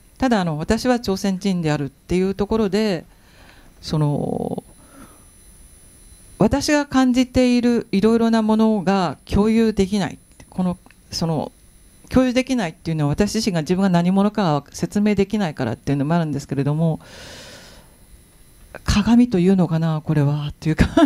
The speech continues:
<laughs> この説明しがたさというか、同じところにいるのになぜかたやこう言葉にできない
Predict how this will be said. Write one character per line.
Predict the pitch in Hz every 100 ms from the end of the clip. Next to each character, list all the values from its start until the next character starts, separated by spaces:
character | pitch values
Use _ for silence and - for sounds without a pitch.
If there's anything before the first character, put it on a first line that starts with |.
| 269 320 277
<laughs> | - 403 523 427 277
こ | - 226
の | 226 226 - -
説 | - 220 226
明 | 233 226
し | 220
が | 220
た | 220 220
さ | 175
と | 175
い | 165
う | 160
か、 | 180 175 175 - - - 196
同 | 226 247
じ | 262
と | 254
こ | 254
ろ | 262
に | 220
い | 196
る | 202
の | 185
に | 175 - -
な | 247
ぜ | 240 196
か | - 208
た | 202
や | 170 156
こ | - 160 151
う | 190
言 | 214
葉 | 214
に | 180
で | 156
き | 170 196
な | 180
い | 156